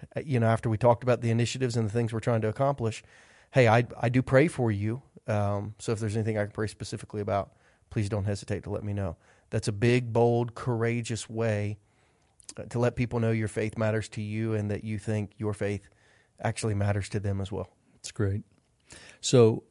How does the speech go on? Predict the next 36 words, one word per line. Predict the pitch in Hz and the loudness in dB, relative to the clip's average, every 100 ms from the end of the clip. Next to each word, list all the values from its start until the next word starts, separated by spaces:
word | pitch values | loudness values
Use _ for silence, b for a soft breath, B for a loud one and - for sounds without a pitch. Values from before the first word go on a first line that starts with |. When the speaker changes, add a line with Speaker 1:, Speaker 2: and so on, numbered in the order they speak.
| - | -4
Speaker 2:
uh, | 127 | -2
as | 135 113 | 4 4
we | 120 113 | 6 6
always | 117 113 | 8 6
conclude | - 107 - 117 107 107 | 4 2 6 6 6 4
talking | 113 107 110 | 0 2 0
about | 107 104 | 0 0
how | - 110 | 0 0
can | 110 107 | 0 0
we | 104 104 - _ - | 2 0 -4 _ 0
take | 127 110 | 2 2
something | - 123 123 | -2 -2 0
we've | 104 | 0
learned, | 113 120 127 120 | 2 4 4 4
something | - 110 107 | 2 -2 -2
from | 104 117 | 0 2
Speaker 1:
Yeah. | |
Speaker 2:
the | 107 | 4
message, | 110 117 - 113 110 - B | 2 2 2 0 0 -10 B
something | - 120 110 110 | 0 2 2 2
that | 107 | 2
was | 104 101 | 0 0
impactful, | 104 113 110 - 113 | 0 2 2 0 -2
what | 104 120 123 | 2 2 2
would | 110 104 | -2 0
you | 117 110 - b b b b b - | 2 2 -2 b b b b b -4
take | - 127 - | 2 2 2
from | 117 110 | 0 2
this | 117 117 - - | 4 0 -6 -2
Easter | 131 123 - 120 | 0 0 -2 -2
message? | 107 107 - 117 101 98 | -2 -2 -2 -4 -4 -4
Would | 110 107 104 | -4 -2 -2
you | 110 | -2
say, | - 113 104 101 95 - - | -2 -2 0 0 -2 -10 -6
"Take | 131 120 - | 0 0 2
this, | 113 107 - - | 2 2 0 -8